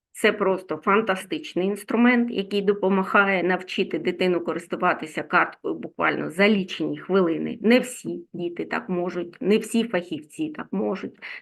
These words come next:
Для цього потрібен достатній досвід. І, та, є діти, яким це складно робити, але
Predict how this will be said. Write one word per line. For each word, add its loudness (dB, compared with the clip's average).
Для 2
цього 2
потрібен -6
достатній -6
досвід. -2
І, 0
та, -2
є 2
діти, -2
яким -6
це -10
складно 0
робити, 0
але -4